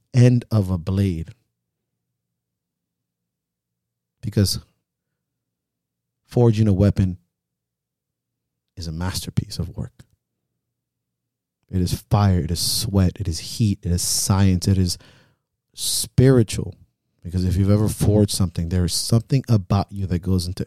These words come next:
every blade that you make. Speak to a swordsman. Speak to a bladesmith.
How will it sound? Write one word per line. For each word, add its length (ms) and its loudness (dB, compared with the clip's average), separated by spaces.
every 260 -2
blade 360 -2
that 200 -8
you 60 -6
make. 300 -2
Speak 260 -4
to 140 -4
a 40 -2
swordsman. 540 -8
Speak 200 -6
to 120 -2
a 40 -4
bladesmith. 560 -6